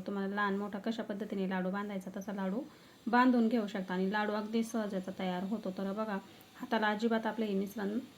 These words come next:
चिकटलेलं नाही, व्यवस्थित असं हे मिश्रण आपलं शिजलेलं आहे, तयार झालेलं आहे. अगदी थोडंसं हातावरती मी तूप चोळून घेतलं आणि मस्त गोल गरगरीत मऊसूत असा हा लाडू तयार झाला. तुम्ही बघू शकता किती सुंदर असा हा लाडू झालेला आहे. आता ह्याच पद्धतीने आपण दुसरे लाडू बनवून घेऊया.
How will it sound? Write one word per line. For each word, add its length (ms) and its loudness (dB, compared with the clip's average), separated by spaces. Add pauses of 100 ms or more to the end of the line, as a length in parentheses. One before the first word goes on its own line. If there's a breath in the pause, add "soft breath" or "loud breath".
चिकटलेलं 640 2
नाही, 280 0
व्यवस्थित 380 -2
असं 180 -4
हे 80 0
मिश्रण 340 0
आपलं 220 -4
शिजलेलं 480 4
आहे, 320 0
तयार 240 2
झालेलं 400 0
आहे. 220 -2 (400 loud breath)
अगदी 340 4
थोडंसं 380 2
हातावरती 500 0
मी 180 4
तूप 200 -2
चोळून 300 0
घेतलं 280 0
आणि 160 0
मस्त 380 -4
गोल 300 -2
गरगरीत 520 -2
मऊसूत 420 -2
असा 200 -4
हा 120 -2
लाडू 320 0
तयार 260 2
झाला. 260 -4
तुम्ही 220 -6
बघू 220 -4
शकता 300 -8
किती 220 -8
सुंदर 380 0
असा 200 -4
हा 80 0
लाडू 260 4
झालेला 400 2
आहे. 200 -2 (500 loud breath)
आता 140 2
ह्याच 280 6
पद्धतीने 420 2
आपण 260 2
दुसरे 320 -2
लाडू 220 2
बनवून 360 2
घेऊया. 300 0